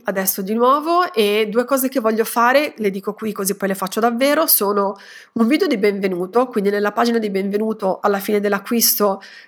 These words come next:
vedere la mia faccia che accoglie le persone e le guida, magari facendo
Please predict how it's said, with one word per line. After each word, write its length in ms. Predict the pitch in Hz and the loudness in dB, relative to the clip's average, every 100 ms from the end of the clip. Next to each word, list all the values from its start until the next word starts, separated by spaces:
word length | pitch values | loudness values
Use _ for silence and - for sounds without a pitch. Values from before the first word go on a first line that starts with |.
| - | -4
vedere 260 | 233 294 | 2 2
la 120 | 277 240 | 2 0
mia 100 | 214 | 0
faccia 400 | 226 220 - 202 | 2 2 0 -2
che 140 | 214 | -2
accoglie 340 | 202 233 233 | 0 2 2
le 140 | 214 196 | 0 -2
persone 720 | 208 - 226 220 220 220 220 | -2 0 2 2 2 2 0
e 180 | 214 202 | 0 0
le 120 | 202 | 0
guida, 280 | 233 208 185 | 0 0 0
magari 260 | 185 214 | 2 0
facendo 760 | 196 190 202 202 208 190 - | 0 -2 -2 0 0 0 -2